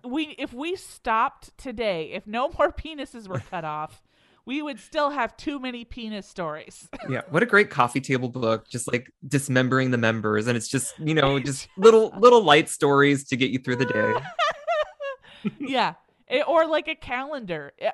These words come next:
Speaker 1: I honestly feel like, you know how, like, you always have that Florida thing? I think we could do that with penis cutoffs.
Speaker 2: <laughs>
Speaker 1: Like, you
Speaker 2: Yeah.
Speaker 1: could just put a cal-, a date and just say, like, "On this day, nineteen ninety-eight,
Speaker 2: Uh-huh.
Speaker 1: so and, so-and-so got his penis cut off." <laughs>
Speaker 2: <laughs> Yeah. The,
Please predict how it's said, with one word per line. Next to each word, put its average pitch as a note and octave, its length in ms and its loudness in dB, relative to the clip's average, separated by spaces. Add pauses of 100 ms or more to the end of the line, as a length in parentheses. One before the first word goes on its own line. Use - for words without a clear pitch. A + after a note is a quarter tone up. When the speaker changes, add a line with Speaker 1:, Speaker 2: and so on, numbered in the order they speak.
Speaker 1:
I B3 240 -4
honestly F4+ 400 -4
feel C#4+ 220 -8
like, A#3+ 220 -6
you B3+ 80 -10
know C#4 120 -6
how, D4+ 160 -6
like, C4 220 -8
you A3+ 100 -6
always G#3 200 -6
have G#3 180 -6
that F#3 240 -8
Florida F#3+ 320 -6
thing? B3 400 -10
I A#3 100 -8
think D#4 220 -12
we E4 100 -10
could D#4+ 140 -12
do C4+ 100 -12
that A#3+ 160 -4
with A3 140 -10
penis C4 380 -12
cutoffs. D3+ 680 -10
Speaker 2:
<laughs> - 260 -12
Speaker 1:
Like, G#3 160 -6
you C4 80 -10
Speaker 2:
Yeah. B3+ 60 -4
Speaker 1:
could - 100 -6
just C4+ 220 -16
put D#4 160 -6
a D#4 100 -8
cal-, C4 320 -8
a A3+ 100 -8
date G3 600 -8
and G3+ 140 -10
just G3+ 200 -12
say, G3 200 -6
like, F3+ 240 -10
"On F#3 160 -8
this A#3+ 180 -12
day, F#3+ 200 -8
nineteen G3 380 -12
ninety-eight, G3+ 580 -10 (240)
Speaker 2:
Uh-huh. B2 260 0
Speaker 1:
so C4+ 180 0
and, B3+ 140 -8 (120)
so-and-so B3+ 440 -4
got G3 140 -2
his G3 160 -10
penis A3+ 340 -8
cut E3+ 180 -10
off." C#3+ 220 -14 (140)
<laughs> B3+ 100 -6
Speaker 2:
<laughs> - 80 -14
Yeah. D3+ 220 2 (480)
The, E3 180 4